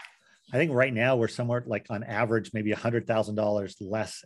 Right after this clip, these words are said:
average debt levels for our graduates than students coming from N Y U. So it's always good to hear that story. And, and I think that's a wise decision to sort of, uh,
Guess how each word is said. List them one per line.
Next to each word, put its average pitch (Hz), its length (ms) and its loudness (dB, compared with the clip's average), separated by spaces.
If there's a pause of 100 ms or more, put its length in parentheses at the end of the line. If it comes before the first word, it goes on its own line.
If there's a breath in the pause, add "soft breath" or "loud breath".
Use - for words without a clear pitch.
average 104 320 -2
debt 101 240 -2
levels 98 300 -2
for - 100 -4
our 98 80 -2
graduates 98 480 0
than 104 100 -6
students 101 320 0
coming 98 220 0
from 95 180 -4
N 98 120 -2
Y 95 160 -2
U. 95 240 0
So - 100 0
it's 110 100 4
always 139 200 8
good 123 180 6
to 117 80 0
hear 110 160 4
that 104 220 0
story. 104 500 0
And, 98 220 -6
and 95 400 -4 (400 loud breath)
I 110 60 4
think 135 140 2
that's 131 140 2
a 131 60 8
wise 120 280 8
decision 117 440 2
to 98 100 -6
sort 101 220 0
of, 95 180 -4 (160)
uh, 95 280 -2